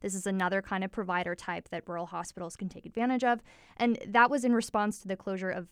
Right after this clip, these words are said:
of hundreds of rural hospitals in the country. The federal government said, "Hey, we have to do something to hopefully keep these rural hospitals from closing as quickly as they are." So with that critical access hospital designation, if a hospital qualifies to be considered as such,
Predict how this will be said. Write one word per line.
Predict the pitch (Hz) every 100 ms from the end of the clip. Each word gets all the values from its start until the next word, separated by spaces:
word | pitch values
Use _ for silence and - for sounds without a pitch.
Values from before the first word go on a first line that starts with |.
| -
of | 185
hundreds | - 208 202 196
of | 185
rural | 180 175
hospitals | 170 - 165 165
in | 156
the | 151
country. | - 180 156 -
The | 185
federal | 202 180 175
government | 202 202 208 196
said, | 190 175
"Hey, | 180 170 170
we | 170
have | 175 170
to | 190
do | 190
something | 196 190 185 185 - _ _ -
to | 233
hopefully | 233 233 208
keep | 202 196
these | 185 180
rural | 175
hospitals | 170 170 - 180
from | 190
closing | 190 180 175 175
as | 175 -
quickly | 185 190 170
as | 196
they | 190
are." | - 156 - _ - _
So | - 233 220 - _ _ _ _ _ -
with | 233 226
that | 226
critical | 226 233 226
access | 196 185 - 185 185
hospital | 185 190 - 180
designation, | 175 170 - 175 185 214 202 226 -
if | 190
a |
hospital | 196 196 - 185
qualifies | 262 262 262 254 247 240
to | 202
be |
considered | 196 202 226 220 214
as | 202
such, | 202 190 -